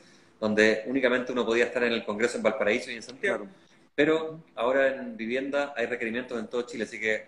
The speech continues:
Speaker 1: vuelvo feliz a las regiones apenas las condiciones sanitarias lo permitan.
Speaker 2: Ministro, ¿vamos a la política?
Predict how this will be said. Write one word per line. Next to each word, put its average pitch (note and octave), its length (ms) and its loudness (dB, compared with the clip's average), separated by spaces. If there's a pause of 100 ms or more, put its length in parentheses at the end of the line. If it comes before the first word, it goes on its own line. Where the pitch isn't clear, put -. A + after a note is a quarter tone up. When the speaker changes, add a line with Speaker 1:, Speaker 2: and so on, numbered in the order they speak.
(120)
Speaker 1:
vuelvo B2 300 -2
feliz A2 180 -2
a B2+ 40 -2
las B2+ 120 -2
regiones C3+ 400 -4 (100)
apenas G#2+ 280 -6
las G#2 100 -6
condiciones A#2+ 460 -8
sanitarias A#2+ 360 0
lo A#2+ 80 2
permitan. G#2+ 360 -8 (1700)
Speaker 2:
Ministro, G3 420 8
¿vamos F3 280 10
a - 20 8
la A3+ 80 8
política? B3+ 480 0